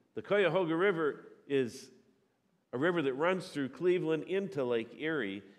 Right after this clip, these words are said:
and was once so polluted with garbage and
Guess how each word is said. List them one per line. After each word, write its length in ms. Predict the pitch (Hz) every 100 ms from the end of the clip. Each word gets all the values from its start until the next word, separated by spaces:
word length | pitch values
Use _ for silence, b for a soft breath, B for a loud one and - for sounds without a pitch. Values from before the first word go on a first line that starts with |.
| B
and 100 | 139
was 220 | 143 123
once 340 | 120 151 175 -
so 400 | - 160 165 175
polluted 720 | 175 170 165 202 185 113 113
with 320 | 117 107 95
garbage 580 | 127 160 180 175 151 - B B
and 120 | 113